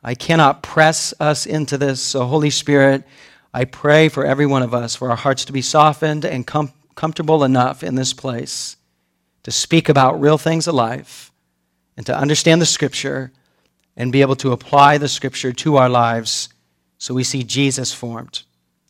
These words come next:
Have your way with us tonight and give us an awe and a peace as the children of God. And we'll thank you, we will thank you, and we will thank you and praise you.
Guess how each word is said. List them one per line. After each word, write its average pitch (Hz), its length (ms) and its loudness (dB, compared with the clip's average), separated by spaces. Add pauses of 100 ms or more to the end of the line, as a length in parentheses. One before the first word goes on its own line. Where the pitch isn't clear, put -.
Have 143 240 2
your 147 100 4
way 151 240 6
with 160 160 6
us 127 340 2
tonight 123 540 -4 (540)
and 123 200 -6
give 147 200 4
us 131 480 2
an 131 160 -2
awe 160 500 4
and 139 120 -4
a 113 80 -4
peace - 720 -6 (640)
as 120 140 -6
the 127 120 -4
children 143 400 0
of 123 120 -4
God. 110 300 -4 (840)
And 120 200 -4
we'll 123 100 0
thank 147 400 0
you, 120 180 -4
we 127 120 -2
will 117 160 -4
thank 143 420 -2
you, 151 280 -4
and 117 220 -8
we 127 100 -4
will 131 140 -4
thank 131 360 -4
you 135 120 -4
and 127 120 -4
praise 113 280 -12
you. 71 180 -14